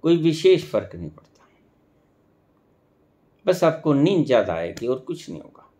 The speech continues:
आपका शरीर दुर्बल हो जाएगा और ऐसा होगा कि उठ ना सकोगे आप, चल ना सकोगे आप। लेकिन उसके लिए बहुत सी प्रिकॉशंस की ज़रूरत है,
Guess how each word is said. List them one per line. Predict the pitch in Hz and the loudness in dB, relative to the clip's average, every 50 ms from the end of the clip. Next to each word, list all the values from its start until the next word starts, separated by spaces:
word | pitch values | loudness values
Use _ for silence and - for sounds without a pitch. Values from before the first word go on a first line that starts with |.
| _ _ _ _ _ _ _ | _ _ _ _ _ _ _
आपका | - 139 151 151 - - 160 143 | 2 2 2 2 2 0 0 0
शरीर | - - 143 135 151 151 127 104 | 0 -2 -2 0 0 0 0 -2
दुर्बल | 104 120 117 113 107 147 151 | -4 -4 -4 -2 -2 -2 -2
हो | 135 113 107 104 | -2 -4 -6 -4
जाएगा | 98 101 98 98 98 95 113 120 - - _ _ _ _ _ _ _ _ _ _ _ _ _ | -2 0 0 0 -2 -2 -4 -4 -4 -8 _ _ _ _ _ _ _ _ _ _ _ _ _
और | 156 147 | -4 -2
ऐसा | 143 160 175 180 175 - 156 | 2 2 0 0 2 0 -2
होगा | 120 98 90 90 104 107 - - _ _ _ _ _ _ _ _ _ | 0 -2 -4 -4 -6 -6 -6 -6 _ _ _ _ _ _ _ _ _
कि | - 135 | -2 0
उठ | 151 160 151 151 139 | 0 0 -2 -4 -6
ना | 120 110 98 90 | -4 -4 -4 -4
सकोगे | 92 - 85 78 - 92 80 76 - 82 - | -6 -10 -14 -14 -12 -14 -16 -14 -14 -14 -14
आप, | - - 90 - _ _ _ _ _ _ _ _ | -14 -16 -18 -20 _ _ _ _ _ _ _ _
चल | - 170 165 139 | -4 -4 -2 -2
ना | 123 107 92 | -4 -6 -6
सकोगे | 90 - - 80 - 82 - - - - | -6 -8 -12 -12 -12 -14 -16 -16 -18 -20
आप। | - - _ _ _ _ _ _ _ _ _ _ _ _ _ _ _ _ _ _ _ _ _ _ _ _ _ _ _ _ _ _ _ _ _ _ _ _ _ _ _ | -20 -20 _ _ _ _ _ _ _ _ _ _ _ _ _ _ _ _ _ _ _ _ _ _ _ _ _ _ _ _ _ _ _ _ _ _ _ _ _ _ _
लेकिन | - 101 104 - 120 113 123 | -10 -10 -6 -4 -4 -4 -4
उसके | 123 123 - - 123 | -4 -6 -6 -6 -4
लिए | 117 120 117 117 | -4 -2 -2 -2
बहुत | 101 90 90 101 104 104 127 143 139 139 | -4 -4 -6 -6 -6 -4 -6 -6 -6 -8
सी | - - - 131 123 120 - _ _ _ _ _ _ _ _ _ _ _ _ _ _ _ _ _ _ _ _ | -14 -12 -10 -10 -10 -12 -18 _ _ _ _ _ _ _ _ _ _ _ _ _ _ _ _ _ _ _ _
प्रिकॉशंस | 135 131 131 - 135 135 135 131 - - - 143 139 131 135 - | -6 -6 -2 2 2 2 2 0 -6 -8 -6 -6 -6 -6 -10 -14
की | _ - 104 92 | _ -8 -6 -6
ज़रूरत | 90 95 95 101 107 104 _ 107 | -6 -6 -8 -8 -10 -14 _ -10
है, | 104 107 107 98 - _ | -6 -6 -6 -6 -8 _